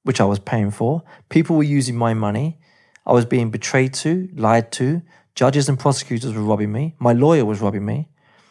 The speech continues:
And things were slowly starting to fall to pieces. Yeah.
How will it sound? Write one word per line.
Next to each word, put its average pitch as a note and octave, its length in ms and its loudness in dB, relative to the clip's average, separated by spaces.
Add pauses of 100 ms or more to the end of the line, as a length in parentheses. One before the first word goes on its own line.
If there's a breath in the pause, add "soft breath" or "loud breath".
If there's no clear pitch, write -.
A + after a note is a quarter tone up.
(280 soft breath)
And A2+ 140 -4
things D#3+ 280 0
were C#3+ 200 2 (180 soft breath)
slowly D3 800 0
starting A2 440 -2
to G#2+ 100 -6
fall G#2+ 240 -4
to - 80 -14
pieces. - 540 -10 (1160)
Yeah. B2+ 220 -4